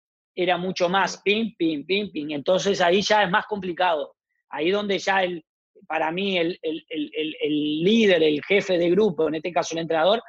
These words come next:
Speaker 1: es donde tiene que estar constante tomando decisiones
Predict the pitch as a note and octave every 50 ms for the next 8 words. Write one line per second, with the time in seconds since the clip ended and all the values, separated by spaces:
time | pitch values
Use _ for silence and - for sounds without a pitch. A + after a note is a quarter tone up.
0 | - - - - - _ _ - E3+ E3+ F#3+ G3 G3 F#3 F3 D3 E3 G3 G#3 A3
1 | E3 E3 - - F#3 F#3+ G3 F#3+ - D#3+ C#3+ - - F#3+ A3 G#3 A3+ G3+ D#3+ F3
2 | A3 F3 F3+ E3+ D#3+ D3+ C#3 - - D3 - - F#3 G#3+ A#3+ B3+ A#3 -